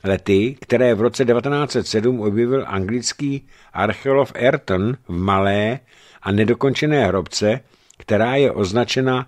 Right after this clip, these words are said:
jako K V padesát pět. Achnaton patrně nebyl tak silnou osobností, aby své politické a hlavně náboženské odpůrce dokázal tvrdě potlačit, a proto prohrál.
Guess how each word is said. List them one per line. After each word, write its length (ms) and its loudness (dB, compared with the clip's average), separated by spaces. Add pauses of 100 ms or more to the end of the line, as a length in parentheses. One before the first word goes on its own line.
(140)
jako 400 0
K 340 4
V 320 4
padesát 680 0
pět. 240 0 (240)
Achnaton 680 0
patrně 420 0
nebyl 400 0
tak 220 -6
silnou 340 -2
osobností, 880 -4 (340)
aby 200 0
své 240 4
politické 760 -2
a 140 -4
hlavně 340 2
náboženské 760 0
odpůrce 800 0 (320)
dokázal 560 2
tvrdě 420 2
potlačit, 840 -2 (220)
a 100 4
proto 300 0
prohrál. 600 -4